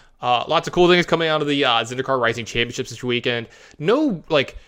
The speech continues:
besides the decks that we've talked about, no other really big, like, surprises, right, from this weekend. You know, we didn't really expect anyone to kind of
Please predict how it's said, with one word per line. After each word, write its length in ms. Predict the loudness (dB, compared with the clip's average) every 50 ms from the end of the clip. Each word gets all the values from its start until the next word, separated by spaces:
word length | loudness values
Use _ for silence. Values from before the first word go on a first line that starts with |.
| _ _
besides 360 | -4 0 2 2 2 2 2 2
the 160 | 2 2 4
decks 220 | 4 2 2 2
that 60 | 0
we've 120 | -4 -4 -6
talked 280 | -4 -2 -2 -2 -2
about, 260 | -2 -2 -2 -2 -4 -4
no 200 | -4 -2 -2 0
other 140 | 0 -2
really 260 | 0 0 2 2 2 2
big, 260 | 4 4 2 2 2
like, 220 | -4 -6 -8 -8
surprises, 920 | -10 -10 -8 -10 -10 -10 -6 -4 -2 -2 -2 -2 -4 -8 -16 -16 -16 -10 -8
right, 300 | -4 -4 -4 -4 -4 -4
from 120 | -6 -6
this 100 | -4 -4
weekend. 320 | -4 0 0 0 0 0
You 60 | 0 -2
know, 60 | -2
we 80 | 0
didn't 180 | 0 0 0 0
really 180 | 0 0 0 0
expect 320 | -2 -2 -2 -2 0 0
anyone 340 | 0 0 0 0 -2 -2 -2 -4
to 40 | -4
kind 180 | -2 -2 -2
of 140 | -2 -4 -8